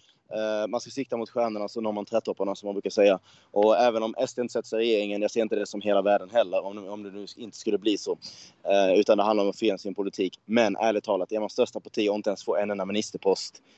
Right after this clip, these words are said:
det är väldigt konstigt. Men Liberalerna kan blockera. Men jag tror att man måste vara väldigt hård i förhandlingarna. Jag tror man måste kräva sin rätt som största parti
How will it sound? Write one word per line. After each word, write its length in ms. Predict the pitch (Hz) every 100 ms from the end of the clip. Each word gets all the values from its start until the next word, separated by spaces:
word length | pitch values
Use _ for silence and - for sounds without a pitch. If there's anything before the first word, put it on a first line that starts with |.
| _ _ _
det 140 | 95 90
är 280 | 104 98 90
väldigt 280 | 98 90
konstigt. 640 | - 98 - 92 - - - _
Men 240 | 98 95 85 _
Liberalerna 380 | 110 107 101 98
kan 160 | 101
blockera. 360 | 95 - 98 90
Men 100 | 110
jag 120 | 123
tror 140 | 127
att 80 | 110
man 100 | 110
måste 260 | 113 - 110
vara 200 | 104 98 - -
väldigt 380 | - 104 120 107
hård 220 | 113 107
i 40 | 98
förhandlingarna. 500 | 107 110 104 104 95
Jag 120 | 95
tror 120 | 117
man 100 | 101
måste 200 | 101 98
kräva 480 | - 113 110 98 98 - _
sin 260 | - 107
rätt 240 | 101 123 -
som 160 | 113
största 320 | - 117 - 107
parti 380 | - 117 110